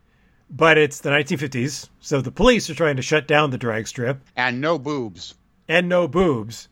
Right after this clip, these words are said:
Speaker 1: Even though the drag strip is run by a cop, Chuck Connors, 'cause they just don't understand, man.
Speaker 2: They don't get the kids today.
Speaker 1: I mean, Chuck Connors, who's, who's old and square enough to wear a hat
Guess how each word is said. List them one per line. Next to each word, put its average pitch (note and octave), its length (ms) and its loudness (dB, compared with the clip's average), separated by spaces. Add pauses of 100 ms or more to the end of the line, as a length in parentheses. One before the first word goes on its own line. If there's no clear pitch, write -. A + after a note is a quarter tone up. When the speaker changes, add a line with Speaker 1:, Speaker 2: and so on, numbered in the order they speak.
(120)
Speaker 1:
Even C4+ 180 4
though C4 100 8
the G3+ 120 0
drag A#3 240 4
strip A3 200 -4
is E3 140 -8
run B3 180 4
by F#3+ 120 4
a C#3 100 2
cop, C3+ 400 0 (180)
Chuck C3 220 -6
Connors, B2 560 -6 (140)
'cause C4 240 4
they C#4 240 0
just C#4 340 -6
don't B3 240 2
understand, F3 1200 -4
man. B2 640 -8 (160)
Speaker 2:
They A#2+ 160 -2
don't A#2+ 320 -2
get B2+ 220 -6
the C3+ 80 -8
kids G2+ 360 -4
today. G2 360 0 (400)
Speaker 1:
I D3 60 -6
mean, D3+ 120 -6
Chuck G#3+ 200 0
Connors, A#3 340 2
who's, E3 260 -10
who's D#3+ 420 -14
old A3 340 4
and D3+ 120 -8
square G3 380 0
enough D3 280 -2
to C#3+ 80 -10
wear D#3+ 240 0
a C#3 60 -4
hat D3+ 360 2